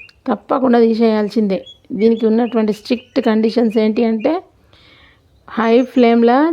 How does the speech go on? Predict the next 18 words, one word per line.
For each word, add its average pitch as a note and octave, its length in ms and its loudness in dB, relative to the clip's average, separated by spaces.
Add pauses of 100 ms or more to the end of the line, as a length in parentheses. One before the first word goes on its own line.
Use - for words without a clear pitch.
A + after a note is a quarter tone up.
జిలేబీల A3 420 0 (100)
పిండి, A3 280 2 (800)
జిలేబీల G#3 580 0
పిండి G#3 240 2
నూనె G3+ 300 0
వేసుకోవాలా. G3+ 680 0 (120)
నూనె G3+ 280 0
వేసి F#3+ 320 0 (500)
గుండ్రగా A3 500 2
చుట్టి G3+ 300 -2
ఒక G3+ 80 0 (120)
గీతలాగా G3 480 0
వేయాలా. F#3 360 0 (1160)
మళ్ళీ A#3+ 320 2 (400)
గోలియంగానే A3 720 2 (300)
గోల్డెన్ A3 380 2
బ్రౌనే G#3 320 2 (100)
గోలియాలా, G3 500 0